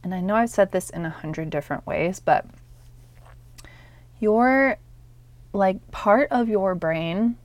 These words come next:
like, the main part that's usually driving for almost everybody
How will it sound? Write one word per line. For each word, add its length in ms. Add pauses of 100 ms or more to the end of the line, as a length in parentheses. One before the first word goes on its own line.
(120)
like, 240
the 120
main 300
part 260
that's 240
usually 360
driving 520
for 320 (240)
almost 560
everybody 800